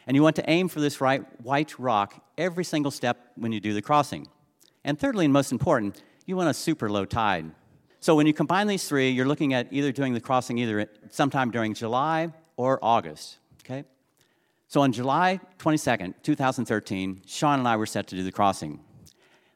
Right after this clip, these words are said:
Lo-, low tide that day was going to be a negative eight point four three feet, super low tide,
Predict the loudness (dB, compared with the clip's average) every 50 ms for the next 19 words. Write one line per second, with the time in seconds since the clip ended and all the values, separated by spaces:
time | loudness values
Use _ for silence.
0 | _ _ _ 0 0 0 0 -2 -4 2 2 2 2 2 2 0 0 0 0 -2
1 | -2 0 -2 -2 -2 -2 -4 -4 -2 -2 -2 -2 -4 -4 -2 0 0 0 0 0
2 | -2 0 -2 -2 -2 -4 -4 -4 -4 -4 -8 -14 -10 -4 -2 -2 -2 -2 -2 -4
3 | -4 -2 -2 -2 -2 -2 -4 -6 -12 -6 -6 -2 0 2 0 0 0 -2 -2 -2
4 | -2 -2 -4